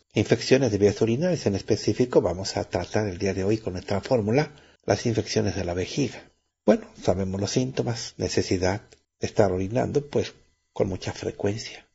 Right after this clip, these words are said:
Claro, al orinar hay ardor, esa sensación de quemazón, muy molesta, ¿no? Durante la micción.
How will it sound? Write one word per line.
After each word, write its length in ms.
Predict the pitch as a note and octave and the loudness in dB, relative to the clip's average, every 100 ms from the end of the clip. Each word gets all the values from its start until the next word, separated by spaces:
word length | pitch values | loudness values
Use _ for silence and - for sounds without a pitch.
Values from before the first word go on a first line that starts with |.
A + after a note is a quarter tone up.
| _ _ _ | _ _ _
Claro, 300 | B2+ C#3 B2 | 6 6 4
al 80 | F#2 | 0
orinar 320 | G2+ A2+ B2 | 0 2 4
hay 100 | G#2 | 4
ardor, 360 | F#2 F2+ C3 C#3+ - _ _ _ _ _ | 2 -2 -4 -4 -14 _ _ _ _ _
esa 400 | G2+ - G#2+ F#2 | -4 2 2 2
sensación 680 | - G2+ - G#2+ - D#3 F#3 - - | -2 0 2 2 2 0 -2 -16 -6
de 100 | G#2 | -2
quemazón, 580 | - G2 F#2+ - D#3 - _ _ _ _ _ _ - | 0 -2 -2 -2 -2 -6 _ _ _ _ _ _ -2
muy 180 | D3+ | 0
molesta, 520 | G3+ E2+ G#2 A#2 - E2+ | 0 0 -2 -4 -10 -8
¿no? 280 | G2 D3 _ _ _ _ _ _ | -8 -10 _ _ _ _ _ _
Durante 320 | G#2 G2 G#2 | 2 4 4
la 120 | G2+ | 4
micción. 360 | G#2+ G2+ - E3+ | 2 2 0 0